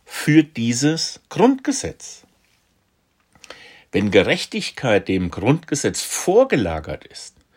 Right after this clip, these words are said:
unterliegt alles, was im Grundgesetz ausgeführt wird, dieser außerrechtlichen Setzung mit dem Begriff Gerechtigkeit. Gerechtigkeit wird damit zur wesentlichen Beurteilungskraft, was die Intention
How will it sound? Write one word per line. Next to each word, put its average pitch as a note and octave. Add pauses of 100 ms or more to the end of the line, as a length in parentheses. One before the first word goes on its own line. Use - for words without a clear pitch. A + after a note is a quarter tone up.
(320)
unterliegt F#2+
alles, B2
was A#2+
im G#2+
Grundgesetz B2
ausgeführt F#2+
wird, C#3+ (420)
dieser G#3+
außerrechtlichen E3+
Setzung G3+ (640)
mit F#2+
dem F2
Begriff E2+ (180)
Gerechtigkeit. - (840)
Gerechtigkeit B2
wird G2+
damit B2
zur G2+
wesentlichen C#3+
Beurteilungskraft, A#2
was C#3
die B2
Intention A#2+